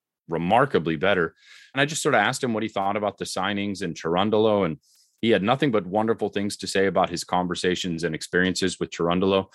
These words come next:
Thought he was a really great guy, a really easy guy to get along with,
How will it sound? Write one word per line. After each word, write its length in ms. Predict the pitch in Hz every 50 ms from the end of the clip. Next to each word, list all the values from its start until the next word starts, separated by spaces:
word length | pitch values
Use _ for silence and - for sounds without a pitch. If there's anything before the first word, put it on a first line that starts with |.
| - - - _ _
Thought 140 | - 92 87
he 60 | 95
was 140 | 90 80 80
a 60 | 87
really 280 | 78 73 95 92 95 90
great 300 | - - 87 87 85 -
guy, 220 | - 85 85 85
a 80 | 85 82
really 220 | 80 85 80 82
easy 320 | - - 90 87 82 92 87
guy 300 | 73 90 85 87 90 87
to 140 | - 90 80
get 160 | 76 82 80
along 320 | 78 78 82 87 90 90 92
with, 180 | 95 92 -